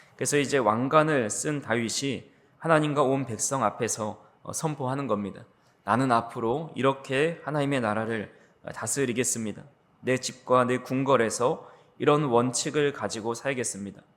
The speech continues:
내 눈앞에 더러운 것을 두지 않고 내 곁에 간신배들은 얼씬도 못하게 하고 충성스러운 자와 함께 하나님의 백성을, 어, 섬기고 다스리겠습니다."라는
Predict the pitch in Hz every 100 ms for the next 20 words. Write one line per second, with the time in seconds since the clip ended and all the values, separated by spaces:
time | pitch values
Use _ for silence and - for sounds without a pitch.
0 | _ _ - 117 120 120 117 117 117 113
1 | 131 135 127 127 120 117 - 117 98 95
2 | 127 147 - - _ _ 120 123 143 -
3 | 139 131 - 123 123 147 131 120 120 123
4 | 117 104 104 113 - 139 139 127 104 120
5 | 110 110 101 101 98 _ _ _ - 165
6 | 160 156 143 143 131 135 117 98 113 143
7 | 123 127 123 120 139 - - _ _ 139
8 | 131 123 120 123 127 - 117 - 117 113
9 | 143 180 - _ _ - - 104 - _
10 | _ _ - - 165 147 139 113 165 190
11 | - 107 131 117 117 - 117 113 110 101
12 | 104 123 170